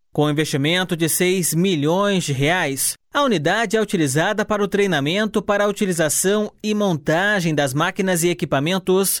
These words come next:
atendendo toda a América Latina. A Krone é especializada na produção de maquinário forrageiro,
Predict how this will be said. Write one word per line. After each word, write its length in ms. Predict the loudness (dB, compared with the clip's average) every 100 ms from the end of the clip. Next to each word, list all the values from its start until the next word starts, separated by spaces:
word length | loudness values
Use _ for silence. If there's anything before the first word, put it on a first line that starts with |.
| -6
atendendo 680 | -4 -2 0 0 0 0 0
toda 480 | 0 0 2 0 -2 -2
a 200 | -2 0
América 440 | 0 0 0 0
Latina. 800 | -2 -2 -2 0 0 2 0 -4 -10 _
A 140 | -8 -6
Krone 580 | -2 0 0 0 -2 -2
é 180 | 0 0
especializada 880 | -2 -2 -2 0 0 0 0 0 -2
na 100 | 0
produção 540 | 0 0 0 0 0
de 100 | 0
maquinário 540 | 0 0 -2 0 0
forrageiro, 840 | -2 0 0 0 0 2 2 2 0